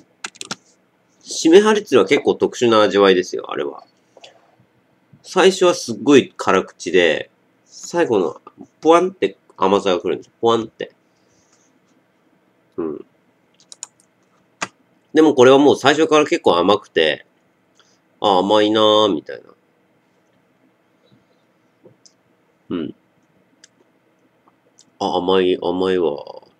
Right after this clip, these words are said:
みたいな感じで、もう、最後までもう一定の甘さを保ちつつ、普通にこう、流れていく。うん。香りも別に至って。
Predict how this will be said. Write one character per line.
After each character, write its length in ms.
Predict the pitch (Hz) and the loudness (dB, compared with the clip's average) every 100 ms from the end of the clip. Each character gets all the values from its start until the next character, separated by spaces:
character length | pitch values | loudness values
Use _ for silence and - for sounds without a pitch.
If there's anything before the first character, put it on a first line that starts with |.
| _ _ _ _ _ _ _ _ _ _ _ | _ _ _ _ _ _ _ _ _ _ _
み 120 | - 117 | -8 0
た 100 | 98 | 0
い 40 | |
な 100 | 82 | 0
感 200 | 76 76 | -4 -8
じ 100 | 69 | -8
で、 160 | 69 - | -10 -8
も 280 | 85 76 | -6 -6
う、 100 | 62 - _ _ _ _ _ | -6 -14 _ _ _ _ _
最 280 | - 131 131 | -2 2 4
後 80 | 107 | 4
ま 160 | 131 | 2
で 80 | 123 | 2
も 320 | 90 78 71 | 0 -2 -4
う 20 | - | -8
一 140 | 80 _ | -14 _
定 240 | - 101 92 | 4 6 6
の 280 | 92 87 - - | 4 0 -6 -6
甘 240 | 85 87 | -4 -2
さ 160 | - 85 | -2 0
を 200 | 76 69 | -2 -4
保 360 | - 90 87 | -6 -4 -4
ち 160 | 80 - | -6 -10
つ 180 | - 85 | -18 -20
つ、 260 | - - - _ _ _ _ | -18 -18 -18 _ _ _ _
普 160 | - | -20
通 760 | - - 90 87 82 82 82 87 | -14 -6 -4 -4 -4 -4 -4 0
に 160 | 117 127 | -2 0
こ 460 | 120 107 101 98 | 2 4 4 2
う、 100 | - - - | 0 -8 -6
流 160 | 92 87 87 | -2 0 0
れ 100 | 78 | -2
て 120 | - | -6
い 80 | - | -18
く。 240 | - - _ _ _ _ _ _ _ _ _ _ _ - | -18 -20 _ _ _ _ _ _ _ _ _ _ _ -18
う 80 | - | -14
ん。 180 | - - _ _ _ _ _ _ _ _ _ _ _ _ | -14 -16 _ _ _ _ _ _ _ _ _ _ _ _
香 240 | - 113 113 | -2 2 2
り 60 | |
も 180 | 107 104 | 2 2
別 260 | 90 90 92 | 2 0 -2
に 120 | 85 | -4
至 140 | 80 | -2
っ 60 | 95 | -4
て。 260 | - - | -6 -18